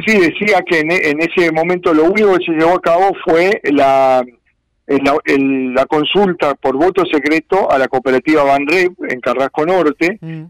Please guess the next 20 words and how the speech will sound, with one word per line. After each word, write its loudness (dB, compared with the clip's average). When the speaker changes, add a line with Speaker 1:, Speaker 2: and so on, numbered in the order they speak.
Speaker 1:
los -10
funcionarios 0
del 2
Banco 0
República, 0
si -2
querían 0
permanecer -2
como -2
si-, -6
usuarios 2
o 0
pasarse -4
a 0
la 0
categoría -2
Speaker 2:
Claro. -2
Speaker 1:
de, 2
de -2
propietarios. -2